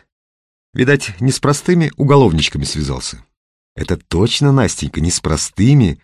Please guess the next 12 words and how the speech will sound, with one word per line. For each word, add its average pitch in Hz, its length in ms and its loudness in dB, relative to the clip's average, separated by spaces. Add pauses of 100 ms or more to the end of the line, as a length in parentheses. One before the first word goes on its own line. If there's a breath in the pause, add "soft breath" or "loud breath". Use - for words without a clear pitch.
(360)
заверила 76 440 0
теща. - 480 -8 (640)
«Отцепитесь, - 720 -6
жабы», 73 480 -2
подумал 69 380 -6
Мухин. 71 500 -10 (680)
«Может, 80 300 -2
мне 80 300 0
еще - 240 2
орден 69 340 2
дадут, 64 500 -10
посмертно, - 680 -4